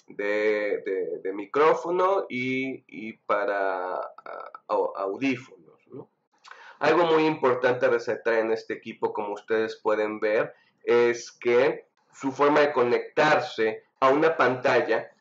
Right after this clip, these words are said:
es exclusivamente por medio de cable H D M I, por lo que si nosotros tenemos una pantalla normal con entrada de V G A, vamos a tener que comprar un conector que nos,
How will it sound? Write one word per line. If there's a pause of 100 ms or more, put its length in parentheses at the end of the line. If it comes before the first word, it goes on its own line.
es
exclusivamente
por
medio
de
cable
H
D
M (100)
I, (140)
por
lo
que
si
nosotros
tenemos
una
pantalla (140)
normal
con
entrada
de
V
G
A, (280)
vamos
a
tener
que
comprar (280)
un
conector (100)
que
nos,